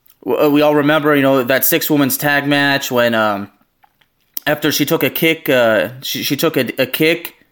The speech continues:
from Sasha Banks. You know, Paige got injured again. I mean, we, you've seen the video. I mean, the video was so difficult to see. It, it, it, it was an i-, injury to the neck, too. So, I mean,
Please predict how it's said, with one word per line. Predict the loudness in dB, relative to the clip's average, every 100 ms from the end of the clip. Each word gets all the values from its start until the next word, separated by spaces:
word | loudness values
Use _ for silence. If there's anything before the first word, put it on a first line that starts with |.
| _
from | -8 -2
Sasha | 0 0 -2
Banks. | -4 -2 0 0 -2 -6 -8 -14 _ _ _ _ _ _ -4
You |
know, | -4
Paige | 0 0 0 0
got | 0 0
injured | 0 2
again. | 2 2
I |
mean, | 2
we, | 2 2
you've | 2 2
seen | 2 2
the | 2
video. | 2 2
I | 0
mean, |
the | -2
video | 0 0 2
was | 2 0 -2
so | -2 2 2
difficult | 0 -2 -2 -4 -4
to |
see. | -6 0 2 2 0 -8 -20 -20 -20 _ -4
It, | 0
it, | 2 2 2
it, | 2 2
it |
was | 2 2 0
an |
i-, | 0 2
injury | 0 0 -2
to | -2
the | 0
neck, | 2 2 0 -2
too. | 2 2
So, | 2 2 2
I |
mean, | 2 2 0 -6